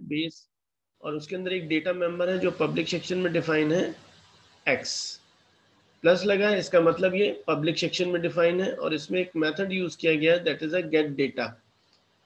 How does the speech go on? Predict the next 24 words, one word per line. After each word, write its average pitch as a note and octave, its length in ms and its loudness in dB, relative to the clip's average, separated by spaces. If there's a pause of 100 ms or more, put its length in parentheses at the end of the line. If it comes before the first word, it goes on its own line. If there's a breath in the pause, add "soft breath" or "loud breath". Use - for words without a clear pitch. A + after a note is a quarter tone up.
(180)
और D3 320 2
इसका E3 200 2
return F3 320 0
type F3 300 4
वॉइड D#3 300 2
है, F#3 80 -2
कोई D#3+ 240 -2
भी F3 280 -2
value D#3 340 0
argument E3 380 0
नहीं E3+ 140 -4
pass D#3+ 280 -6
कर E3+ 160 -2
रहा F3 100 0
और E3+ 160 -2
plus E3+ 300 -4
define E3+ 420 -2
है F3 60 -4
इसके E3+ 200 -6
आगे। E3+ 280 -2
इसका E3 240 -6
मतलब E3 360 -4
क्या F3+ 140 0
है G3+ 120 -2